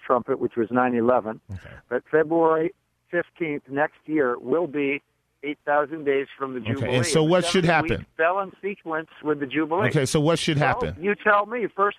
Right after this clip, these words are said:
Speaker 2: No,
Speaker 1: Thessalonians
Speaker 2: hold on, hold on.
Speaker 1: chapter four.
Speaker 2: Uh, it should, shouldn't that be the end of time,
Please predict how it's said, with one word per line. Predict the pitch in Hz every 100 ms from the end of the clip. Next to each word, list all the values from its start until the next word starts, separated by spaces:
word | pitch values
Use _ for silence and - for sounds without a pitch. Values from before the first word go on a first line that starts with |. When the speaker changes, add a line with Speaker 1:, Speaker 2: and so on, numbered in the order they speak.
| -
Speaker 2:
No, | 196
Speaker 1:
Thessalonians | 143 160 190 165
Speaker 2:
hold | 180
on, |
hold | 190 185
on. | - 131
Speaker 1:
chapter | 123 123
four. | 196 220 202 - _ 127 127
Speaker 2:
Uh, | 135 151
it | 139
should, | - 160 117
shouldn't | - 180 190
that | 185
be | 160
the | 180 170 175
end | 160
of | 147
time, | 180 175 175 -